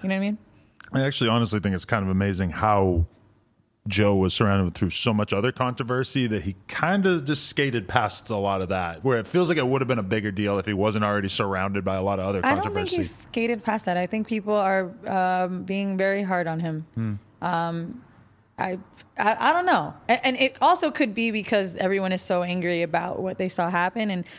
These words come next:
Speaker 1: I understand he's apologized for it, but, you know, what we learned through Rory and Mal, like,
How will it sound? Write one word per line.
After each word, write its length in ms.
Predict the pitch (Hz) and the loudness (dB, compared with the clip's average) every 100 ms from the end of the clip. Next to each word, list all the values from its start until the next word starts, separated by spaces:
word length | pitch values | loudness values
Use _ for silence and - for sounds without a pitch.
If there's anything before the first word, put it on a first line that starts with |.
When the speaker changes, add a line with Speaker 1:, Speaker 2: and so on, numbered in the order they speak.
| - | -6
Speaker 1:
I 120 | - 180 | -2 -2
understand 340 | 185 190 185 | -2 -2 0
he's 120 | 180 | -2
apologized 640 | 175 180 170 185 185 196 | 0 2 2 2 0 0
for 200 | - 202 208 | 0 0 0
it, 120 | 202 | 0
but, 220 | 180 170 - - - | -2 -2 -8 -20 -12
you 80 | - | -4
know, 100 | 185 | 0
what 140 | 185 180 | 0 0
we 140 | 190 | -2
learned 580 | 190 196 202 196 190 - - _ - 196 | -2 -2 -2 -4 -6 -10 -20 _ -20 -6
through 200 | 190 175 | -2 0
Rory 240 | 170 170 | 2 0
and 100 | 175 | 0
Mal, 360 | 170 170 165 165 | -2 0 0 0
like, 400 | 160 160 - | 0 -2 -6